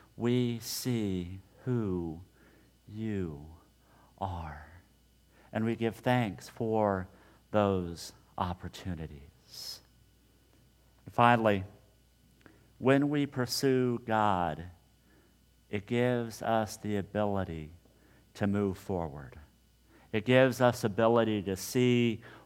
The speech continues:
what's ahead of us. I took this picture in twenty sixteen,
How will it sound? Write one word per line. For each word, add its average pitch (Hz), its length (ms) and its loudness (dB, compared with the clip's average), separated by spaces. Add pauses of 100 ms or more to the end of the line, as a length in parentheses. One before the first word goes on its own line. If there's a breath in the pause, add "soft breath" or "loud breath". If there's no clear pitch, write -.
what's 120 600 6
ahead 110 800 2 (220)
of 104 360 6 (120)
us. - 680 -2 (540 loud breath)
I 117 60 0
took 156 180 6
this 160 180 -2
picture 123 540 4
in 107 280 0
twenty 156 460 4
sixteen, 120 1120 -2